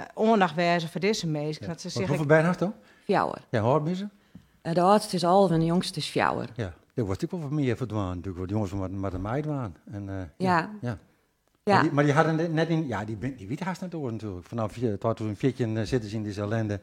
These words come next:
Speaker 3: Ja,
Speaker 2: Ja.
Speaker 3: ze weten het oors. En ik had er altijd mijn best in om het zo goed mogelijk voor hun, eh, eh, te organiseren, zeg
Speaker 2: Ja.
Speaker 3: maar. Dus ik denk, als ze letter grut binnen, dat ze ik echt wel heel, eh, heel blijd binnen dat ze, ja, op deze manier, eh,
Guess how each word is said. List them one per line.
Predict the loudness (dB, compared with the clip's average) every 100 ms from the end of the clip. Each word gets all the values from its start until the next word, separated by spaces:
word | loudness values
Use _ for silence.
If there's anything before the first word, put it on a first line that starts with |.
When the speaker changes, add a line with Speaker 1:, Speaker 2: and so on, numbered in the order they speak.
| 2
Speaker 3:
Ja, | 8 8 6 0 -8 -8 -8 -12
Speaker 2:
Ja. | -4
Speaker 3:
ze | 4 6
weten | 8 8 6
het | 6
oors. | 8 8 6
En | 4
ik | 4
had | 4 6
er | 6
altijd | 4 4
mijn | 6
best | 8 10 8
in | 8 6
om |
het | 4
zo | 2 2
goed | 4 8
mogelijk | 8 8 8 4
voor | 2 6
hun, | 8 10
eh, | 10 10 8 8 8 10
eh, | 8 6 0
te | 8
organiseren, | 10 10 8 8 8 10 10
zeg | 6 4
Speaker 2:
Ja. | 6
Speaker 3:
maar. | 6 6 4 -4 -14 -14 -16 -6 2
Dus | 4
ik | 4 4
denk, | 6
als | 6 6
ze | 6
letter | 6 8
grut | 8 8
binnen, | 10 10 12
dat | 10 8
ze | 4
ik | 4
echt | 4 4
wel | 2
heel, | 6 8 8
eh, | 8
heel | 8 6
blijd | 6 8 8 8
binnen | 6 8
dat | 6 4 4
ze, | 2 4 4
ja, | 4 4
op | 4
deze | 2 2 2
manier, | 4 4 4 4
eh, | 4 2